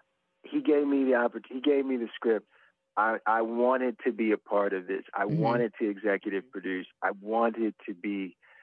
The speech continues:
Speaker 1: um, involved in, in the decision-making on this one because I thoroughly enjoyed the story, and the ending was just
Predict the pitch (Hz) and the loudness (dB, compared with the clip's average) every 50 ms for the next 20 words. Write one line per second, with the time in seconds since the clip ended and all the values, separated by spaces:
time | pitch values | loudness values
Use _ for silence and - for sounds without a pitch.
0 | _ _ _ _ - 107 101 95 95 95 92 - 117 107 101 98 95 101 101 101 | _ _ _ _ -4 -2 -2 -2 -2 -6 -8 -8 -6 -6 -6 -6 0 2 2 4
1 | 98 95 95 95 92 90 _ _ - 107 104 98 98 95 95 _ - 107 98 98 | 4 2 0 -2 -4 -6 _ _ -12 -10 -10 -10 -10 -12 -16 _ -14 -14 -12 -12
2 | 95 98 90 98 92 - - 117 107 95 98 101 98 95 92 92 92 - 101 92 | -12 -12 -12 -12 -14 -10 -6 -4 -4 -4 -4 -8 -4 -2 -2 -2 -2 -4 -10 -12
3 | 92 - - 95 95 95 95 92 87 - - 95 95 92 - - 104 95 - - | -12 -10 -10 -10 -8 -6 -6 -6 -6 -6 -8 -8 -8 -8 -8 -10 -12 -12 -10 -6
4 | 101 98 95 92 90 - _ _ _ - - _ _ _ _ _ _ _ - 95 | -4 -2 -2 -2 -4 -6 _ _ _ -20 -20 _ _ _ _ _ _ _ -2 0
5 | 98 104 95 - - - - - 127 127 123 123 120 120 113 113 113 110 104 _ | 0 0 -2 -6 -16 -16 -4 0 2 2 4 2 2 2 0 0 -2 -2 -4 _
6 | - 101 101 101 98 - 110 104 98 98 98 95 95 92 87 _ _ _ _ _ | -12 -14 -14 -10 -8 -4 -2 0 0 0 0 -2 -4 -6 -8 _ _ _ _ _
7 | _ _ - 101 87 - - _ - 107 98 95 90 90 87 90 90 - - 98 | _ _ -8 -8 -8 -8 -14 _ -4 -2 -2 0 0 -2 -2 -4 -4 -6 -10 -16
8 | 95 95 98 - _ - 113 113 113 117 113 113 113 110 - 202 _ _ _ _ | -12 -12 -12 -14 _ -6 -2 -2 -2 0 0 0 -2 -2 -4 -10 _ _ _ _
9 | _ _ _ _ _ _ _ _ - 107 107 104 101 101 98 95 95 95 90 - | _ _ _ _ _ _ _ _ -2 0 0 0 0 -2 -4 -4 -6 -6 -8 -12
10 | - - - _ _ _ _ _ _ _ _ _ _ _ _ _ _ _ _ _ | -20 -20 -20 _ _ _ _ _ _ _ _ _ _ _ _ _ _ _ _ _
11 | _ _ _ _ _ _ _ _ _ _ _ _ _ _ _ _ _ _ - - | _ _ _ _ _ _ _ _ _ _ _ _ _ _ _ _ _ _ -4 -2
12 | 143 123 | -2 -2